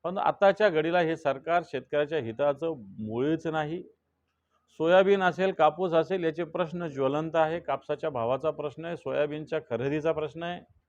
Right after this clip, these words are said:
खरेदी केंद्र मोठ्या संथ गतीनं आणि नसल्यासारखेच आहेत आणि जे भाव सरकारने जाहीर केले हमी भाव, ते बिलकुल खरेदी केंद्रावर दिले जात नाही.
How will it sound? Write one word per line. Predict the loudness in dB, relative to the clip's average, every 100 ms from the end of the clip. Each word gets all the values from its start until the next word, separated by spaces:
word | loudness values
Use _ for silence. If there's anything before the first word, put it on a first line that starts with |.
| _ _ _ _ -20 -4
खरेदी | 2 4 6
केंद्र | 6 4 6 4
मोठ्या | 4 4 4
संथ | 4 2 4
गतीनं | 4 4 4 2 2
आणि | 2 2 0 0
नसल्यासारखेच | -2 -2 4 4 8 6 6 4 6
आहेत | 4 4 0 -4 _ _ _ _ _ _
आणि | -4 -2
जे | 4 6
भाव | 8 8 8
सरकारने | 4 4 2 2
जाहीर | 2 2 2
केले | 2 2
हमी | 2 0 0
भाव, | 0
ते | 0 -4
बिलकुल | -6 -6 -6 -2
खरेदी | 2 2 0
केंद्रावर | -2 2 4 4
दिले | 4 2 4
जात | 4 4
नाही. | 0 -6